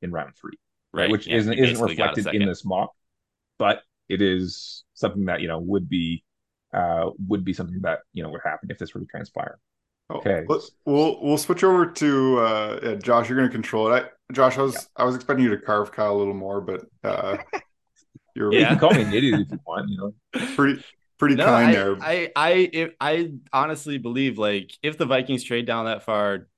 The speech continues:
Speaker 2: I think you have to go get a defensive tackle at some point, whether it's a, somebody in free agency or somebody in this draft. So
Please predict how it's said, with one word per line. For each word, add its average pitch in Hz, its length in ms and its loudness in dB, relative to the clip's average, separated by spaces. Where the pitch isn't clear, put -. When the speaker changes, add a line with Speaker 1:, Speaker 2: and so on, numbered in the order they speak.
Speaker 2:
I 101 80 -2
think 120 200 -8
you 110 100 -4
have 107 240 -2
to 113 80 -8
go 101 180 -6
get 95 160 -6
a 95 60 -6
defensive 95 400 -10
tackle 92 320 -6
at 85 80 -12
some 92 180 -10
point, 92 300 -10
whether 87 200 -6
it's - 260 -12
a, 98 60 -8
somebody 98 440 -2
in 92 100 -4
free 92 220 -2
agency 90 680 -4
or 90 280 -4
somebody 87 440 -2
in 85 80 -4
this 82 140 -8
draft. 82 460 -4
So 78 360 -6